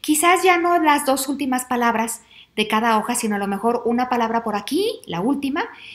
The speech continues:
y una o dos palabras por acá, ¿no? De manera que cada vez vas omitiendo más y más del libro que estás leyendo.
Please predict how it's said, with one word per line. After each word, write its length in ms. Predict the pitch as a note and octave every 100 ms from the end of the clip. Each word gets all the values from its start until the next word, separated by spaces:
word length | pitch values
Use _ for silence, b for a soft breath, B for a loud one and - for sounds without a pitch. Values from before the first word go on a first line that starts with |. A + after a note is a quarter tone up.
| B B
y 220 | - A3+ B3
una 380 | C4+ C#4+ D4 A#3
o 60 |
dos 200 | A3+ A#3
palabras 420 | - A3 G#3 G#3
por 180 | - D#3+
acá, 180 | - - - - _ _
¿no? 140 | F#3+ G4+ G#4+ _ B B B B B B
De 220 | F#3 A#3
manera 440 | A#3 A#3 A#3+ B3+ C4+
que 160 | A#3+ -
cada 340 | B3 C4+ D4
vez 280 | B3+ B3+ B3+
vas 260 | A#3+ A3+ B3
omitiendo 800 | A3+ G#3+ A3+ A3+ G#3+ A3 G#3 -
más 600 | G3 G#3 G#3+ - - - _
y 140 | - A3
más 680 | G#3+ G#3 G3+ - - - - _ _ _ _ _
del 240 | F#3 G#3 G3+
libro 280 | G#3 F#3+
que 80 | G3
estás 260 | - F3+ -
leyendo. 380 | G3+ D#4 D#4